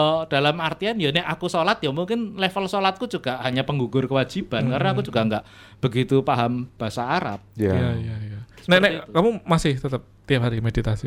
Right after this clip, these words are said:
Speaker 3: Oh iya,
Speaker 2: Meditasi.
Speaker 3: nek lagi kalut, we.
Speaker 2: Lagi kalut aja.
Speaker 3: Mm-mm.
Speaker 2: Tapi kalau enggak, ya udah.
Speaker 1: Baiknya
Speaker 3: Hmm.
Speaker 1: kalau di yang itu, yang di buku itu dikasih tahu baiknya tiap hari sih, seperti
Speaker 2: Hmm.
Speaker 1: itu.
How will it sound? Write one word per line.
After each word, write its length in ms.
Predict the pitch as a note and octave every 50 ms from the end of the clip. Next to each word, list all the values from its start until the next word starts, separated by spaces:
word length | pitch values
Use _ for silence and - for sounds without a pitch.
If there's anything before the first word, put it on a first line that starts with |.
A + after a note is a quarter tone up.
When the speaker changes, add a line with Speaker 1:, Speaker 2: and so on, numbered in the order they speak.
| A#2+ A#2
Speaker 3:
Oh 140 | A#2+ C3 C3+
iya, 180 | B2+ G#2+ F#2
Speaker 2:
Meditasi. 100 | - -
Speaker 3:
nek 200 | A2+ B2+ C3 C3 - -
lagi 320 | - C3+ C3 C3 - A2 G2 F2+
kalut, 320 | - A2 G#2 G#2 G#2 - -
we. 140 | F#2+ F2+ F2 E2+ F#2+ - _ _ - - - - -
Speaker 2:
Lagi 240 | - D3 C3 -
kalut 260 | A#2+ - B2+ B2+ B2+ -
aja. 320 | B2 A#2 - - A#2 A2
Speaker 3:
Mm-mm. 300 | G#2+ G2+ D2+ F#2+ F#2+ F#2
Speaker 2:
Tapi 180 | - C3 B2 C#3+
kalau 200 | - C#3 B2+ A#2+
enggak, 160 | A#2+ B2 C#3+
ya 160 | B2 B2 G#2+
udah. 280 | G2+ G2+ - G#2+ G2 F#2+ G2+ - -
Speaker 1:
Baiknya 480 | - D3+ C#3+ D3+ D3+ E3 F3+ G3+ A3 A3 G#3+ - F2+
Speaker 3:
Hmm. 160 | F2+ F2 E2+ - - _
Speaker 1:
kalau 320 | - E3+ E3+ F3 F3 -
di 400 | - - C3 B2 B2 A#2+ A#2+ A#2+
yang 160 | A#2+ B2+ A#2+ A#2+
itu, 320 | A2+ G#2 - E3 F#3 F#3+ - - - - - _ _ _ _ _ _ _
yang 300 | - C#3 B2+ B2+ B2+ C3
di 460 | A#2+ B2 A#2+ A#2 A#2 A#2 A#2 A#2 A#2
buku 320 | A2+ - A#2+ G2 A#2 A#2 A#2
itu 240 | A2+ G#2+ - D#3 F3
dikasih 340 | E3+ - B2 A#2+ A2+ A2+ B2
tahu 180 | G#2 B2 D3+ D#3+
baiknya 280 | - C#3 - C3 D3+
tiap 200 | D3 C#3+ C3 G2
hari 300 | F#2+ G2+ G2 G#2+ A2 A2
sih, 380 | G2+ - G2+ F#2 F2+ F2+ F2+ - -
seperti 400 | - - - B2+ B2+ B2 B2+ B2+
Speaker 2:
Hmm. 120 | C3 C3
Speaker 1:
itu. 160 | C#3 C#3 C3+